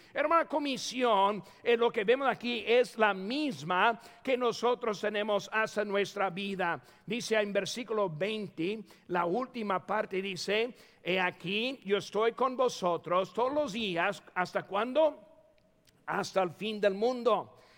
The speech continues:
Todavía no ha llegado el fin del mundo. Ellos pensaron que solo era para ellos. Ellos pensaron que iban a durar hasta el fin del mundo.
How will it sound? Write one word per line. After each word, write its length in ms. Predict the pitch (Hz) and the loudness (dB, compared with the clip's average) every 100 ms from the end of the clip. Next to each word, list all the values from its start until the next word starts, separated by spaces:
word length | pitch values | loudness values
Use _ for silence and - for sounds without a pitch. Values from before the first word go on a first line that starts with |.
| _ | _
Todavía 380 | - 196 190 202 | -2 -2 0 0
no 60 | 214 | 0
ha 60 | |
llegado 340 | 214 226 269 247 | 0 0 2 2
el 80 | 170 | 0
fin 240 | 208 196 | -6 -2
del 140 | 208 | -2
mundo. 560 | 208 285 277 262 175 - - - - | 0 -2 0 0 0 -4 -18 -20 -2
Ellos 280 | 226 262 247 | 0 2 0
pensaron 640 | 220 196 151 226 302 247 | 0 -2 0 2 2 2
que 160 | 214 190 | 2 0
solo 340 | - 220 247 240 | -2 -2 2 2
era 120 | 226 | 2
para 200 | 240 233 | 2 4
ellos. 680 | 226 247 170 180 - - - - - | 2 2 -2 -6 -6 -16 -20 -18 2
Ellos 360 | 226 269 254 | 2 4 2
pensaron 560 | - 214 170 240 277 247 | 2 -2 0 0 2 0
que 120 | 233 | -2
iban 180 | 247 226 | 0 2
a 60 | |
durar 560 | 190 214 226 233 247 - | 0 -2 2 4 2 0
hasta 420 | 220 247 254 - | 2 2 2 4
el 120 | 233 - | 4 4
fin 240 | 202 208 | -6 0
del 160 | 208 208 | 0 2
mundo. 580 | 233 240 208 202 - | 0 0 2 2 0